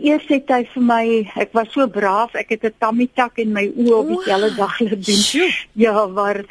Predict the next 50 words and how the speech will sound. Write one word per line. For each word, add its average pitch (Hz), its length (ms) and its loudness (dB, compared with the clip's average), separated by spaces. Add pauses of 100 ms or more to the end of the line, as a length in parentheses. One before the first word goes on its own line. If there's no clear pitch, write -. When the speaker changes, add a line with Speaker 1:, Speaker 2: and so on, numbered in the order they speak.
(240)
Speaker 1:
en, 214 320 0
ehm, 208 360 -2
na 220 360 2
ses 254 240 -2
kinders 240 340 0
het 208 200 -2
ek, 214 120 -2 (380)
ek 247 80 -10
was 311 180 0
nooit 269 240 2 (280)
uitermate 196 720 -2
vet 240 320 -2
nie, 339 200 0
Speaker 2:
Mm. 240 280 -4 (240)
Speaker 1:
maar 285 140 0
ek 285 100 -4
het 269 160 -4
eers 311 220 0
bietjie 269 260 0
gewig 240 380 -2
verloor 294 500 0
en 240 160 0
toe 254 100 0
het 247 100 -2
hy 214 120 0
vir 220 160 -8
my 214 180 -2
die 214 180 -4
tummy 196 340 -2
tuck 247 220 -2
afgesny, 302 460 -2 (180)
eh, 254 80 2 (120)
eh, 233 60 0
my, 233 380 0
my 220 220 0
maagvelle 220 580 0
afgesny 302 560 -2
en 269 100 4
my 202 180 0
oogies 277 360 0
vir 277 100 -4
my 262 160 4
gedoen. 254 400 2
Ek - 180 -2
het 208 160 -6
'n 185 80 -2
bril 233 300 2
gedra 233 520 0
vandat 233 300 -2
ek 196 100 -10